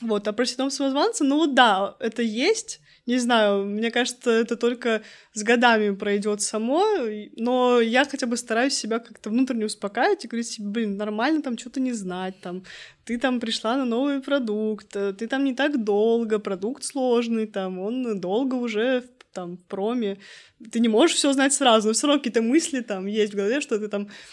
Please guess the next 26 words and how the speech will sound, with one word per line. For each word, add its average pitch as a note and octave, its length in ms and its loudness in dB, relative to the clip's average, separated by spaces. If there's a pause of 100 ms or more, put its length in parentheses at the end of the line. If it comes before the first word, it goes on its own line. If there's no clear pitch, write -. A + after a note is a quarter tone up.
(260)
э, G#3+ 100 -2
че-то D4 260 4
не D4 140 8
знаешь, C#4+ 580 4
а A3+ 420 2
там A3 540 -4
все, C#4+ 260 2
кто C4+ 180 -6
там A3 240 -4
дольше A#3 320 0
тебя G#3+ 500 0
там G3 300 -6
на G3 200 -4
продукте G#3+ 420 -6
знает, D4 260 2
и - 40 -20
ты A#3+ 100 -10
думаешь: B3 240 -4
«Блин, C#4+ 420 -4
вот C4+ 200 -8
я D4 160 0
там D4+ 200 -6
вообще E4 380 -2
<laughs> F#4+ 440 8
не, D#4 360 4
вот D4 260 -6